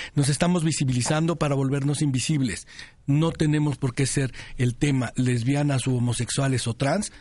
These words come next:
algo que se tenga que señalar. Tenemos que no vernos y so-, solo se logrará cuando toda la sociedad sea incluyente.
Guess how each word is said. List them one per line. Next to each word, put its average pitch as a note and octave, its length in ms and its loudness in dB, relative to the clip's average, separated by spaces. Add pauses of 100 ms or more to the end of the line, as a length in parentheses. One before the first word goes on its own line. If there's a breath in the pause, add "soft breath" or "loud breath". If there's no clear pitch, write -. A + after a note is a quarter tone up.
(380 loud breath)
algo D3+ 460 2
que C3+ 120 2
se C3+ 120 -4
tenga D#3+ 240 2
que C#3+ 100 -2
señalar. C3+ 480 0 (260 soft breath)
Tenemos D#3 380 2
que D#3 100 2
no D3+ 120 2
vernos C#3 340 0
y C3 40 0
so-, D#3+ 440 -2
solo F3+ 320 0
se F3+ 120 -2
logrará D3 460 0 (360 loud breath)
cuando C#3 280 2
toda E3 260 2
la E3 100 0
sociedad C3+ 440 0
sea C#3+ 140 0
incluyente. G#2+ 580 -2